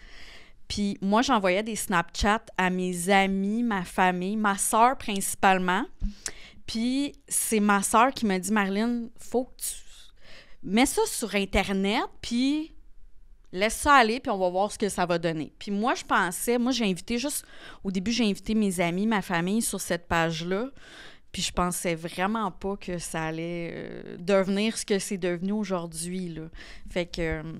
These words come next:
c'est vraiment comme, sans le vouloir, que c'est devenu gros. Puis moi, à travers ça, ben, ça a été une thérapie pour moi.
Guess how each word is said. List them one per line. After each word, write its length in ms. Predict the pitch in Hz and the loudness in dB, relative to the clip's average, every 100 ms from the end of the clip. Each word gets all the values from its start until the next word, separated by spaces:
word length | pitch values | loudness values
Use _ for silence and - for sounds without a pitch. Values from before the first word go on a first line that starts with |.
| - - - - - - | -14 -18 -20 -20 -16 -10
c'est 180 | - 202 | 0 0
vraiment 320 | 180 180 208 | 2 2 2
comme, 460 | 240 214 185 175 160 - | 4 2 2 -2 -8 -10
sans 280 | - - 247 | 0 8 10
le 100 | 269 | 10
vouloir, 880 | 196 202 196 190 190 202 196 175 - | 4 2 4 8 10 8 8 4 0
que 120 | 190 | -2
c'est 200 | 175 - | -2 -2
devenu 360 | 180 175 180 175 | 0 0 0 -4
gros. 560 | 165 - 170 175 330 - - - - - - - - | -6 0 0 2 -2 -6 -16 -16 -18 -20 -20 -20 -12
Puis 480 | - 226 262 302 - | -4 0 0 0 -2
moi, 380 | 196 202 214 233 | -2 4 6 6
à 60 | 226 | 4
travers 460 | 208 190 185 175 | 4 4 4 2
ça, 420 | - - 214 220 247 | -2 0 4 6 8
ben, 520 | 196 196 202 226 233 - - _ - - - - | 8 6 6 2 -2 -8 -20 _ -20 -20 -20 -10
ça 180 | - - | -2 4
a 40 | 190 | 4
été 180 | 185 226 | 4 0
une 80 | |
thérapie 540 | 214 220 202 185 - 226 | 2 2 4 2 2 -6
pour 240 | - 190 | -4 -2
moi. 320 | 185 180 170 | 0 0 -2